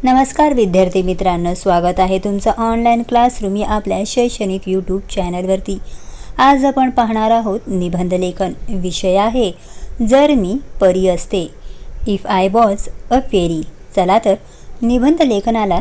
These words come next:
सुरुवात करूया. जर मी परी असते. ढगाच्या पलीकडे राहतात पऱ्या, त्या मुलांना आनंदी करतात आणि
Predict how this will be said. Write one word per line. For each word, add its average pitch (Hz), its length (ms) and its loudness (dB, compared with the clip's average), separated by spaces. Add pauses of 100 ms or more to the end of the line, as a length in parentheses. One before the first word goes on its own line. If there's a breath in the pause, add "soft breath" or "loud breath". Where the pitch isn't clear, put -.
सुरुवात 175 520 -2 (120)
करूया. 175 360 -4 (680 loud breath)
जर 269 340 4
मी 214 240 2 (340)
परी 185 280 2
असते. 170 420 -2 (840 soft breath)
ढगाच्या 262 580 4
पलीकडे 214 640 -2
राहतात 185 500 -2 (140)
पऱ्या, 185 260 0 (720 soft breath)
त्या 180 180 2
मुलांना 185 600 2 (220)
आनंदी 202 500 2
करतात 175 480 0 (580 loud breath)
आणि 254 340 4